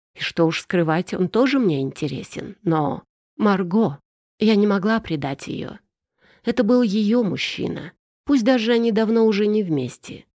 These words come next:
Я никогда не позволила бы себе даже легкого флирта. Марго долго уговаривала меня не упрямиться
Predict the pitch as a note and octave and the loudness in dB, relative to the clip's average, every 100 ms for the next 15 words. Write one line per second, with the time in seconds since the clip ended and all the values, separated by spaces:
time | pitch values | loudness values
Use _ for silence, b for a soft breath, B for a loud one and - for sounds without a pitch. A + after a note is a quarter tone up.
0 | _ _ - G#3 F3+ E3+ E3+ D#3+ D3 D3 | _ _ 0 4 4 2 0 0 0 -2
1 | D3+ D3+ E3 G#3 E3 D3+ - - D3+ E3 | -4 -2 2 2 0 -2 -8 -10 -8 -10
2 | F#3+ _ _ G#3 C4 F#3+ F#3 D#3 D3+ - | -12 _ _ 0 2 2 0 0 -4 -4
3 | D#3+ D3+ - D#3 C#3+ - - - - _ | -6 -6 -6 -8 -8 -12 -14 -14 -16 _
4 | _ _ _ _ F#3+ E3 C#3+ E3 D3+ G#3 | _ _ _ _ 2 2 2 0 4 4
5 | G#3+ G#3+ F#3+ G3+ A3 G#3 D#3+ F#3 F#3+ C#3+ | 4 2 2 0 0 0 -2 -6 -4 -4
6 | C#3 C#3+ - - F3+ D#3+ F3 G3 E3 - | -4 -6 -6 0 0 0 0 0 -2 -4
7 | - - | -10 -12